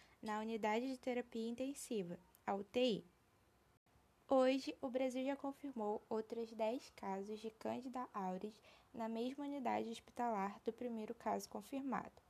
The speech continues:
Essa espécie faz parte de uma família de fungos responsáveis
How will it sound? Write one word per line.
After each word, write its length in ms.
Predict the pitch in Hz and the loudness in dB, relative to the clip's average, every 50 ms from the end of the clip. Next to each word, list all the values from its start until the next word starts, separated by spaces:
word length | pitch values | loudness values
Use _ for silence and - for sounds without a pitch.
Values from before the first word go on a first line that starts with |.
| - - - - - - - - - | -20 -20 -20 -20 -20 -20 -20 -10 2
Essa 280 | - 285 302 302 - 339 | 4 4 4 4 2 0
espécie 520 | - - - 240 233 220 208 202 - - | -2 0 4 6 8 8 8 6 2 -2
faz 200 | - 214 208 202 | 0 0 0 0
parte 480 | - - - 202 202 190 185 - - 196 | 0 2 2 2 2 2 -2 -6 -8 -4
de 80 | 196 214 | -4 -2
uma 160 | 214 220 208 | -2 -2 -4
família 460 | - - 220 214 220 226 240 269 277 | -2 -4 -2 -2 -2 -2 0 0 -2
de 140 | 262 - 277 | -2 -2 -6
fungos 580 | - - - - 190 185 190 196 208 220 - - - - - - - | -8 -6 -2 0 0 0 2 0 -2 -2 -4 -10 -18 -20 -20 -20 -8
responsáveis 1120 | - - 269 294 302 - - 330 302 311 302 - - 220 202 196 196 196 196 214 220 - - | 0 2 4 4 2 0 0 0 0 0 -2 -2 2 4 6 6 4 2 0 -2 -4 -4 -8